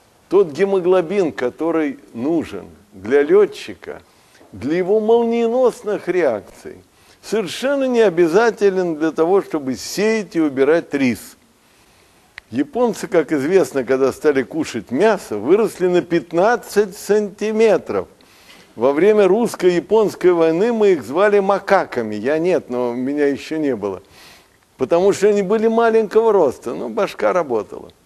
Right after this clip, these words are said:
И вот, э, тот гемоглобин, с которым пришла к вам женщина, она с железодефицитом, пьет железо, не помогает,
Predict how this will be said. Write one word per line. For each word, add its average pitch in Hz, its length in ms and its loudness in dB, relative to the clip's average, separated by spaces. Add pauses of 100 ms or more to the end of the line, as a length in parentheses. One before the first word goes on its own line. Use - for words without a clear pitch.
(1040)
И 127 80 -8
вот, 139 520 -2
э, 123 280 -6 (2000)
тот 185 260 2
гемоглобин, 170 880 -2
с - 80 -18
которым 151 560 -4
пришла 147 560 -4
к - 80 -16
вам 131 300 -6
женщина, 117 840 -10 (800)
она 147 680 -2
с 123 100 -14
железодефицитом, 143 1400 -4
пьет 131 360 -4
железо, 127 560 -2
не 123 160 -6
помогает, 123 760 -4